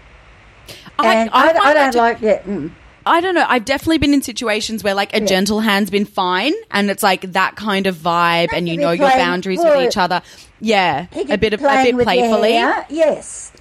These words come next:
Speaker 1: Or,
Speaker 2: But
Speaker 1: like, even just, like, a gent-, but, like, if anyone,
Speaker 2: Yes.
Speaker 1: I know, and
Speaker 2: Yeah.
Speaker 1: this is also happens when they're about to come as
Speaker 2: Yeah.
Speaker 1: well. They'll come and they'll shove your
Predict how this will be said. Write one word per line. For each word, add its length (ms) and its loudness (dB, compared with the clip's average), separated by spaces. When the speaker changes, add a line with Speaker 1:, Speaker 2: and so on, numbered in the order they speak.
Speaker 1:
Or, 200 4
Speaker 2:
But 160 4
Speaker 1:
like, 140 -2
even 220 -4
just, 160 -2
like, 160 0
a 80 -2
gent-, 400 -2
but, 140 -6
like, 260 -4
if 140 -6
anyone, 560 2
Speaker 2:
Yes. 80 -6
Speaker 1:
I 120 2
know, 100 0
and 220 0
Speaker 2:
Yeah. 60 -2
Speaker 1:
this 160 -6
is 100 -6
also 340 2
happens 320 -2
when 80 0
they're 120 2
about 220 0
to 60 -8
come 160 0
as 120 2
Speaker 2:
Yeah. 20 0
Speaker 1:
well. 140 4
They'll 120 2
come 300 0
and 120 -4
they'll 120 2
shove 420 0
your 380 0